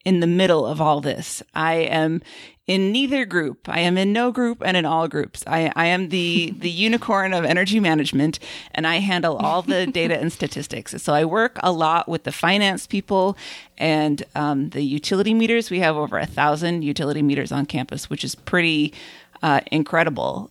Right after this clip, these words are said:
Speaker 1: that we process every month. We read them and, and process them and bill them out to the different departments. And I work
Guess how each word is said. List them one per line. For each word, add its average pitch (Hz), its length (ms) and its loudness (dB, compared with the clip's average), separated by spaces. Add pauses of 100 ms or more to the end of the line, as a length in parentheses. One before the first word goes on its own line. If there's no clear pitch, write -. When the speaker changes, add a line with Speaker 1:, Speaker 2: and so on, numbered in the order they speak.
Speaker 1:
that 160 300 2
we 160 520 -2
process 151 600 0
every 143 180 -2
month. 151 260 0
We 156 160 -2
read 156 280 -2
them 147 200 2
and, 131 220 -2 (140)
and 143 180 2
process 151 460 0
them 143 280 0 (120)
and 135 420 -2
bill 170 160 4
them 165 160 0
out 151 220 4
to - 80 -12
the 156 80 -2
different 147 260 -2
departments. - 720 -4
And - 160 0
I 156 220 4
work 151 400 -2